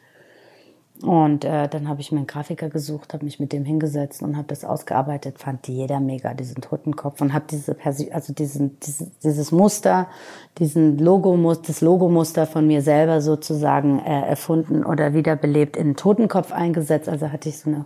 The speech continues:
Totenkopf-Silhouette mit dem Ding drin. Das fand wieder jeder geil, auch meine Kunden. Da haben wir dann Sweatshirts verkauft, en masse, auch nur Deutschland. Und dann, und so kam es, dass, dass ich, äh, in diesem,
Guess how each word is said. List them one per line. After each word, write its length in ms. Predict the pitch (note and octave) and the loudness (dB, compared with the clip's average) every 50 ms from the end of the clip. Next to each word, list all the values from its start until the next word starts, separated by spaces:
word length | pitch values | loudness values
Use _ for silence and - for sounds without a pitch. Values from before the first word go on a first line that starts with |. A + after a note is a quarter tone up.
| - - | -2 2
Totenkopf-Silhouette 1000 | - F#3+ F#3 G3 F#3 - F3+ D#3+ - - - F3 D#3+ E3+ E3 E3 E3 - D#3 D3+ - - - - - - - - - - _ - | 4 4 4 2 0 -2 -4 -6 -6 -4 -4 -2 0 0 0 0 -2 -4 -6 -6 -6 -12 -20 -20 -20 -20 -20 -20 -20 -20 _ 2
mit 180 | F#3 F3 D#3+ | 2 4 4
dem 160 | F3+ E3+ E3 | 4 2 4
Ding 220 | D#3 F3+ F#3 F#3+ F#3 | 4 4 4 4 2
drin. 460 | F#3 E3+ F3+ E3+ E3+ E3 D#3+ D#3+ - - _ - - - _ _ - | 2 0 2 2 2 2 0 -2 -8 -18 _ -20 -20 -20 _ _ -18
Das 120 | - - | -16 -4
fand 300 | - D3+ C#3+ C3+ - - | 0 2 2 2 2 0
wieder 160 | C#3+ C3 C3+ B2+ | 0 0 0 0
jeder 300 | B2+ C3 C3 C#3 C3 B2 | 0 0 2 2 0 0
geil, 360 | - B2+ B2+ C#3+ - - - - | -2 -4 -2 -2 -2 -2 -2 -4
auch 180 | B2+ C3 - | -6 -6 -2
meine 180 | - C#3 C#3 C3+ | 0 0 0 0
Kunden. 520 | - - D3+ D#3 E3 - E3 D#3 D#3 D3+ D#3 | 0 -2 -2 -2 0 0 0 0 -2 -2 -4
Da 140 | E3 D3+ | -6 -4
haben 100 | D3 D3+ | -4 -2
wir 120 | D3+ D3+ D3 | -2 -2 -2
dann 340 | D3+ D3+ D3 D3 D3 - - - _ - | -2 -2 0 0 -2 -2 -6 -12 _ -16
Sweatshirts 500 | - - D#3 D3+ D3+ - D#3+ D3+ D3+ - | -2 0 0 0 2 0 -2 -4 -2 -4
verkauft, 460 | - D#3 - - D3 C#3 - - - - | -6 -4 -2 -2 -4 -4 -4 -10 -8 -2
en 140 | F#3 E3 D#3+ | 0 0 2
masse, 360 | D#3+ F#3+ G#3+ - - - - _ _ _ _ _ _ _ _ _ _ _ _ _ _ _ - - - _ _ - - - - | 2 0 -2 -2 -6 -12 -20 _ _ _ _ _ _ _ _ _ _ _ _ _ _ _ -20 -20 -20 _ _ -18 -10 -6 -2
auch 220 | D#3+ E3 D3+ - E3 | 0 0 0 0 0
nur 120 | D#3 D3 | 0 2
Deutschland. 560 | D3 D3+ D#3 - - - F3+ E3+ E3+ E3 - - _ _ _ - - - - - - - _ _ | 4 2 2 2 0 0 0 0 0 -2 -4 -12 _ _ _ -20 -20 -20 -20 -20 -20 -20 _ _
Und 400 | - F3+ F3 F3 E3+ E3+ D#3+ E3 | 4 4 6 6 6 4 4 4
dann, 440 | E3 E3 D#3+ E3 E3 E3+ E3 E3 - - - - - - _ _ | 4 4 4 4 4 4 2 2 0 -4 -10 -16 -16 -20 _ _
und 200 | - F#3+ D#3+ D3+ | 0 2 2 4
so 120 | F3+ F3 | 4 4
kam 320 | E3+ - E3+ F#3+ F#3+ G3+ G#3 | 4 4 4 4 6 6 6
es, 140 | G3 F#3+ - | 4 4 2
dass, 180 | G3+ F#3 F#3 - | 2 2 2 2
dass 200 | G3 F#3 - G3 | 0 2 2 2
ich, 220 | F3 - - - | 0 0 0 0
äh, 300 | F#3+ F3+ F3 E3+ E3 - | 2 2 4 4 4 4
in 100 | - F#3 E3+ | 4 4 4
diesem, 480 | F3+ E3+ E3+ F3+ F3 E3+ D#3+ - - | 4 4 4 4 4 4 4 2 0